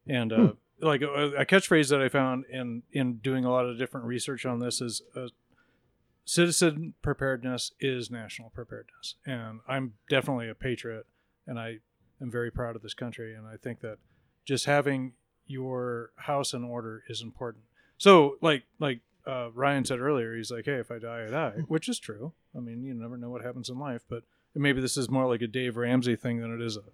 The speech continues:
Speaker 1: you know, ready dot gov. But, like, like, you get on there, like,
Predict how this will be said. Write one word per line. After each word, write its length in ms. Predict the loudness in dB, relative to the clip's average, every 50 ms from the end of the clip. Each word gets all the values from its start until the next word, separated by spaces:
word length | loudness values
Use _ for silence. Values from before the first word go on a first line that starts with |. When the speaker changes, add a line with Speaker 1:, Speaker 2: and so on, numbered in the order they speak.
| _ -10
Speaker 1:
you 120 | -10 -8
know, 80 | -8 -6
ready 300 | -4 -4 -4 -2 -4 -4
dot 200 | -6 -8 -8 -4
gov. 240 | -2 -2 -2 -2 -4
But, 160 | -8 -12 -12 -12 -20 -20 -20 -20 _ _ _ _ _ _ _ -10
like, 180 | -10 -8 -4
like, 180 | -2 -2 0 2
you 100 | 2 8
get 140 | 10 12 12
on 180 | 12 12 10
there, 220 | 10 8 6 6 4
like, 160 | 2 0 0